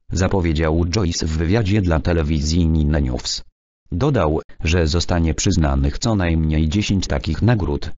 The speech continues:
po jednej na każdy australijski stan i terytorium. Inne nagrody obejmują dodatkowe punkty w programie zbierania min lotniczych i bezpłatne bilety.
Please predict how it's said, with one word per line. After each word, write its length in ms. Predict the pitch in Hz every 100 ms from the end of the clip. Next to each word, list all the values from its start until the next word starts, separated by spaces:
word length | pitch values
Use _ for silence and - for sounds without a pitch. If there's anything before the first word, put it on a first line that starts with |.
| _
po 120 | 95
jednej 360 | 87 110 113 104
na 120 | 80
każdy 360 | 85 113 92 80
australijski 960 | 80 - - 82 87 67 - 82 78
stan 280 | - 123 123
i 160 | - -
terytorium. 800 | 78 71 90 78 69 62 58 - - _ _ _ _ _ _ _ -
Inne 380 | 95 76 71 80
nagrody 500 | 76 80 98 117 92
obejmują 600 | 85 87 87 127 117 92
dodatkowe 600 | 90 76 - 117 95 85
punkty 320 | 101 95 -
w 80 | -
programie 640 | - 78 87 107 92 117
zbierania 500 | 92 80 85 113 113
min 220 | 101 107 76
lotniczych 680 | 71 80 76 87 78 -
i 240 | 92 82 71
bezpłatne 600 | 73 - 107 110 117 98
bilety. 480 | 85 87 - 62